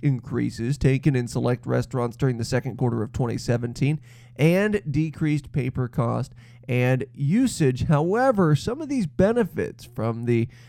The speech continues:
food costs were countered with beef and avocado price increases. Guacamole, which was rumored to be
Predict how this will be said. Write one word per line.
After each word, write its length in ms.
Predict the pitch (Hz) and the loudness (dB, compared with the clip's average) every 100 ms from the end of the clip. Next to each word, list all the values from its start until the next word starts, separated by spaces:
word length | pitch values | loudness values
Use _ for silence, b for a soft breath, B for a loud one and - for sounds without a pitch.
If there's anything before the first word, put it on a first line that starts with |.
| B | B
food 320 | - 151 139 117 | 6 6 6 4
costs 520 | 151 131 165 - 143 | 4 4 2 -2 -2
were 320 | 135 139 135 | 2 2 2
countered 480 | 180 226 180 185 147 | 4 2 2 0 2
with 260 | 143 - | 2 0
beef 280 | - 180 214 - | -4 -2 -2 -4
and 180 | 147 131 | -6 -4
avocado 800 | - 147 143 123 - 202 233 143 | -4 0 0 0 0 2 2 0
price 380 | 110 127 117 - | 0 0 0 -4
increases. 760 | - 117 - - 113 127 160 B B B - | -8 -10 -10 -8 -6 -4 -4 B B B -6
Guacamole, 760 | 151 151 151 123 135 196 139 139 | 0 2 2 0 0 0 -2 -2
which 280 | 143 - | -4 -6
was 160 | 127 113 | -10 -6
rumored 360 | 139 151 135 127 | -2 -2 -2 -6
to 80 | |
be 280 | 113 139 131 | 0 2 0